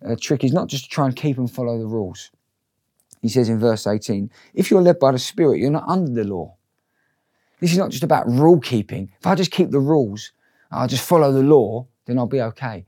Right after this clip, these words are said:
That's like trying to go at a tree with a handsaw. No, the, the key is to live life in the Spirit, to walk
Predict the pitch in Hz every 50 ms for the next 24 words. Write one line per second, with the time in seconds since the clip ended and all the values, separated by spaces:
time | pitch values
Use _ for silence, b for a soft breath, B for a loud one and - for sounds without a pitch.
0 | _ - - 170 156 - 147 101 - - 135 131 127 - 135 131 120 - - 120
1 | - - 151 139 117 107 104 101 110 117 113 110 98 - - 87 82 87 _ _
2 | _ _ _ _ _ _ _ _ _ _ _ _ _ _ _ _ _ _ _ _
3 | _ _ _ _ _ _ _ - - 135 127 110 92 - - 73 _ - 65 69
4 | 69 85 98 113 113 80 90 123 - - 202 185 - 135 110 - - 113 104 107
5 | 95 110 117 117 117 113 - 90 85 90 - - - - - 131 131 - - _
6 | _ _ _ _ _ _ _ _ _ _ _ _ - - - 107 104 104 107 120
7 | 127 135 151 127 -